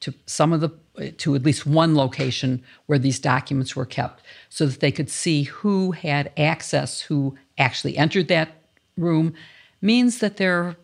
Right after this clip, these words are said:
pursuing this to see, did he let other people see it, either carelessly or deliberately? And carelessly is just as bad. If you take these kind of documents, and, and let's say that he, in his mind,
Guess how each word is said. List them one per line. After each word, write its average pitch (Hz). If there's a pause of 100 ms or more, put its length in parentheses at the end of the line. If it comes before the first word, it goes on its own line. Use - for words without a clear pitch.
(140)
pursuing 220
this 143
to -
see, 165 (420)
did 330
he 302
let 220
other 196
people 196
see 240
it, - (340)
either 202
carelessly 175 (160)
or 180
deliberately? 175 (460)
And 175 (160)
carelessly 302
is 208
just 202
as 190
bad. 202
If 151
you 180
take 214
these 202
kind 180
of 156
documents, 156 (340)
and, 196
and 208
let's 277
say 233 (160)
that 160
he, 175
in 175
his 170
mind, 151